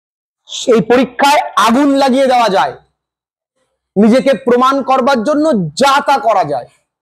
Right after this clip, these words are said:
ছেলেটি দেড় বছর বয়সে, সত্যেন্দ্র সিং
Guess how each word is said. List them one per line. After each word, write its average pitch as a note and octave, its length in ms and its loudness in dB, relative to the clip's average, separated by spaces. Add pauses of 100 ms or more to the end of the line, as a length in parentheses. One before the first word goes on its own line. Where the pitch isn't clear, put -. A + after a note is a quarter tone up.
(1080)
ছেলেটি B3+ 380 2
দেড় B3+ 320 2
বছর D4+ 240 0
বয়সে, B3 420 0
সত্যেন্দ্র C4 680 -2
সিং B3 420 -4